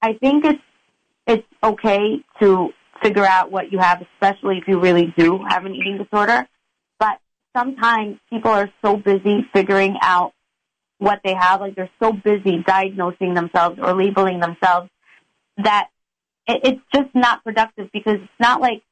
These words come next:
if you come to the hospital and they need to know exactly what you have so they know exactly how to treat it. This is a little different.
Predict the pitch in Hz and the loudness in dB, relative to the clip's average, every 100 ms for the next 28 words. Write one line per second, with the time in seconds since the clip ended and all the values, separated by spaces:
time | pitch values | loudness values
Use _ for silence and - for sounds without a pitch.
0 | _ _ - 208 226 247 247 254 220 214 | _ _ -10 -2 0 0 -2 0 2 0
1 | 220 - 214 202 202 208 202 202 196 190 | -2 -4 -4 -2 -4 -6 -6 0 0 0
2 | 190 196 196 208 185 185 190 190 180 - | 0 -2 -2 -4 -4 -2 0 0 0 -4
3 | 190 190 196 190 185 185 185 220 202 202 | -4 -2 0 -2 -4 -12 -2 -2 -2 -4
4 | 196 190 - 240 226 196 - _ _ _ | -2 -4 -4 0 2 0 -2 _ _ _
5 | - 262 320 302 277 247 208 - 202 - | -4 0 2 2 2 0 -2 -2 -4 -2
6 | 165 | -4